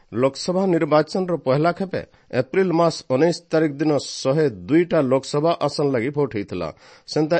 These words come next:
ଏପ୍ରିଲ ଛବିଶ ତାରିଖ ଦିନ ଦୁଇ ନମ୍ବର କ୍ଷେତ୍ରି ଅଣାନବେଟା ଲୋକସଭା ଆସନ, ମେ ସାତ ତାରିଖ ଦିନ ତିନି ନମ୍ବର ଖେପେ ଚଉରାନବେଟା, ମେ ତେର ତାରିଖ ଦିନ ଚାରି ନମ୍ବର ଖେପେ ଛୟାନବେଟା, ମେ କୋଡ଼ିଏ ତାରିଖ ଦିନ ପାଞ୍ଚ ନମ୍ବର ଖେପେ ଅଣଚାଶଟା,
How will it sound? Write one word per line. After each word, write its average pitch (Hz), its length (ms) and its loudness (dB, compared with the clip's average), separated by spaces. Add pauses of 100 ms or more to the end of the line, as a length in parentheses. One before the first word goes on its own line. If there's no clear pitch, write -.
(100)
ଏପ୍ରିଲ 165 460 2
ଛବିଶ 160 480 -2
ତାରିଖ 165 300 2
ଦିନ 160 120 2 (140)
ଦୁଇ 143 160 4
ନମ୍ବର 156 320 4
କ୍ଷେତ୍ରି 170 380 -4 (400)
ଅଣାନବେଟା 165 580 4
ଲୋକସଭା 151 560 2
ଆସନ, 196 280 -2 (380)
ମେ 135 300 4
ସାତ 175 400 0
ତାରିଖ 170 240 0
ଦିନ 160 160 2 (140)
ତିନି 175 200 2
ନମ୍ବର 165 260 2
ଖେପେ 147 280 -4
ଚଉରାନବେଟା, 156 640 0 (400)
ମେ 143 240 4
ତେର 165 320 2
ତାରିଖ 175 320 0
ଦିନ 160 220 2 (200)
ଚାରି 156 220 4
ନମ୍ବର 170 240 2
ଖେପେ 156 280 -2
ଛୟାନବେଟା, 156 580 0 (400)
ମେ 131 260 4
କୋଡ଼ିଏ 160 300 0
ତାରିଖ 175 280 0
ଦିନ 160 160 0 (140)
ପାଞ୍ଚ 160 320 2
ନମ୍ବର 170 260 4
ଖେପେ 151 260 -2 (380)
ଅଣଚାଶଟା, 180 600 0